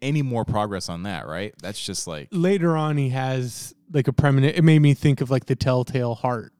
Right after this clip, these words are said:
Speaker 2: where he, like, he's
Speaker 1: Mm-hmm.
Speaker 2: buried this thing deep down to try and, you know, cover it over,
Speaker 1: Mm-hmm.
Speaker 2: but it's still just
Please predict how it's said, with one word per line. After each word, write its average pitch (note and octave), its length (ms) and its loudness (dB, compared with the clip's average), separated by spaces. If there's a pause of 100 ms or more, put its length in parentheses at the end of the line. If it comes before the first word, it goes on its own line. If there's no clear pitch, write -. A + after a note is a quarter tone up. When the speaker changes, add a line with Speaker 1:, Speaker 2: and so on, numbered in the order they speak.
(480)
Speaker 2:
where C#3 120 -2
he, C3+ 120 4
like, C3+ 180 -4
he's C#3 180 -4
Speaker 1:
Mm-hmm. F3+ 120 -8
Speaker 2:
buried C3 320 -4
this C3 160 -8
thing B2+ 320 0
deep B2+ 320 -2
down B2 340 0
to A#2 80 -8
try B2+ 300 -2
and, B2 360 -2 (600)
you D#3+ 100 2
know, A#2+ 280 0 (1000)
cover C3+ 320 4
it C3 80 4
over, B2 480 2 (100)
Speaker 1:
Mm-hmm. F2 280 -12 (100)
Speaker 2:
but C3+ 80 -6
it's - 140 -8
still C3 440 0
just A#2+ 300 -6